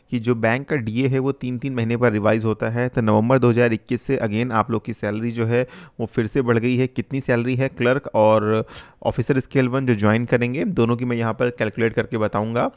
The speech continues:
इंटरव्यू सीरीज हमारी ख़त्म हो चुकी है, लेकिन फिर भी in case अगर ज्वाइन करना है किसी को क्लासेस,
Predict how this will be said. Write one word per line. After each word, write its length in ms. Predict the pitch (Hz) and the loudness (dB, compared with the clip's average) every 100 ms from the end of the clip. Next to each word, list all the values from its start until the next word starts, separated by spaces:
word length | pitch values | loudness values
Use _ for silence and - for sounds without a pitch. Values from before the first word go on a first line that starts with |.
| - - - - | -14 -20 -20 -6
इंटरव्यू 320 | 131 170 170 165 | 0 2 2 2
सीरीज 300 | 156 156 143 | 2 2 2
हमारी 260 | 139 143 | 2 2
ख़त्म 280 | 143 135 135 | 2 0 0
हो 140 | 127 | -2
चुकी 300 | 127 131 135 | -2 -4 -4
है, 120 | 135 156 | -4 -2
लेकिन 240 | 139 131 | -4 -4
फिर 140 | - 123 | -6 -2
भी 180 | 151 - | -2 -2
in 140 | 175 156 | -4 -4
case 240 | 160 147 | -4 -2
अगर 140 | 143 | -2
ज्वाइन 280 | 131 123 127 | 0 0 -2
करना 280 | 127 120 123 | -2 -2 -2
है 120 | 123 | -2
किसी 260 | 123 123 123 | -4 -6 -4
को 120 | 123 | -4
क्लासेस, 460 | - 113 127 151 | 2 2 2 -2